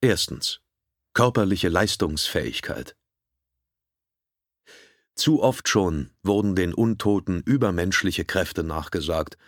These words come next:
ungewöhnliche Kraft, unglaubliche Geschwindigkeit, Telepathie und so weiter. Die Geschichten reichen von durch die Luft fliegenden Zombies bis zu Exemplaren, die wie Spinnen an vertikalen Oberflächen emporklettern.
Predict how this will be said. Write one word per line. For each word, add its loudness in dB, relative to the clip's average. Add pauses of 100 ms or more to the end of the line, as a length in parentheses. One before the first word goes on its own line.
(180)
ungewöhnliche 0
Kraft, 0 (240)
unglaubliche 2
Geschwindigkeit, -2
Telepathie 0
und -2
so -2
weiter. -4 (580)
Die 0
Geschichten 0
reichen 2
von 2
durch 0
die 0
Luft 0
fliegenden 0
Zombies 0
bis -2
zu 0
Exemplaren, 0 (220)
die -2
wie -2
Spinnen 2
an -4
vertikalen 0
Oberflächen -2
emporklettern. -8